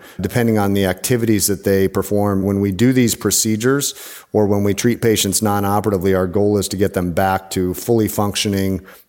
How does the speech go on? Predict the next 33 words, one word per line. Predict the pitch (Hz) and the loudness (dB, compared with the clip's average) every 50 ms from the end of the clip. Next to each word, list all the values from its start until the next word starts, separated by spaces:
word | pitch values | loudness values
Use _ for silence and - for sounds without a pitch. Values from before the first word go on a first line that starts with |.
| - - | -14 -6
high-level | - 104 - - 98 101 98 87 - 95 | -4 -2 0 0 2 0 2 2 2 0
activities. | 90 85 - - - 98 87 90 87 85 82 80 - - | 0 0 -4 -4 -4 -4 -4 -2 -4 -4 -4 -4 -4 -6
And | - - 95 90 90 90 90 87 - | -6 -6 -6 -4 -4 -4 -6 -6 -4
all | - 104 107 104 | -2 0 0 0
of | 98 90 | 0 0
the | 95 | -2
surgeries | 95 - 107 101 92 90 95 92 87 90 | -2 0 0 -2 0 0 -2 -2 -2 -2
that | 98 90 | -2 -2
we | 95 92 | -2 -2
do | 87 98 | -2 -2
at | 92 90 | -2 -4
the | - | -4
Preservation | - 101 95 87 92 87 87 92 92 90 - 95 92 | -4 -2 -2 -2 -2 -2 -2 -2 0 0 -2 -2 -2
Center, | - - 95 90 90 92 92 90 90 - | -2 -2 -2 -2 -2 -4 -4 -4 -6 -6
we | 92 90 | -6 -4
have | 87 95 92 92 87 | -4 -2 -2 -2 -2
that | 95 92 - | -2 -4 -2
in | 90 87 90 | -2 -4 -4
mind | 90 90 90 98 104 107 107 | -2 -2 -2 -2 -2 -2 -2
as | 98 92 82 92 | -2 -2 -2 -4
our | 87 85 87 - | -4 -4 -4 -6
end | 98 95 95 92 87 | -6 -6 -4 -4 -2
goal. | 90 92 92 98 110 123 123 127 - - | -2 0 0 2 2 0 0 -4 -10 -8
And | 104 101 98 | -4 -4 -2
certainly | 92 - 113 110 92 110 101 101 | -2 0 -2 -2 -2 -2 -2 -4
we | 95 101 104 95 | -2 -4 -4 -4
have | 90 98 95 92 | -2 -2 -2 -2
a | 90 87 | -4 -4
high | - 104 101 | -4 -2 -2
percentage | 98 - 101 - - 104 98 95 87 | -2 -2 -2 -2 -2 -2 -2 -4 -4
of | 90 87 | -4 -4
patients, | - 101 101 95 - - 98 98 95 - - - | -2 0 0 0 0 -2 -2 -2 -2 -4 -4 -2
both | 82 104 98 98 92 - | 0 0 0 0 -2 -2